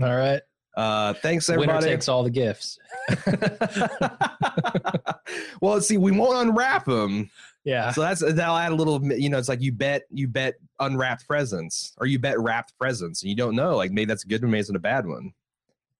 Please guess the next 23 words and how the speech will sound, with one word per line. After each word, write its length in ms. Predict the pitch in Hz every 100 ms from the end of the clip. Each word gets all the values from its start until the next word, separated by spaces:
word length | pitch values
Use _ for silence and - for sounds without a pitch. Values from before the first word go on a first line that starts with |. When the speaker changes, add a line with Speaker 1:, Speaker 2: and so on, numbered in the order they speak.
| -
Speaker 2:
It's 160 | 101
a 40 | 107
big, 360 | 120 151 143
but 80 | 101
maybe 160 | 113 107
it's 40 |
a 40 | 104
big 140 | 104 113
Speaker 1:
Mm. 60 |
Speaker 2:
empty 140 | 113 104
box 340 | 87 120 127
full 120 | - 98
of 100 | 82
dog 260 | 107 135
shit, 260 | - - 127 _ - - - - - - - -
which 140 | 101
I 60 | 98
guess 160 | 107 98
it 60 |
wouldn't 160 | 98 90
be 120 | 92
Speaker 1:
<laughs> 0 |
Speaker 2:
empty, 400 | 160 107 73 69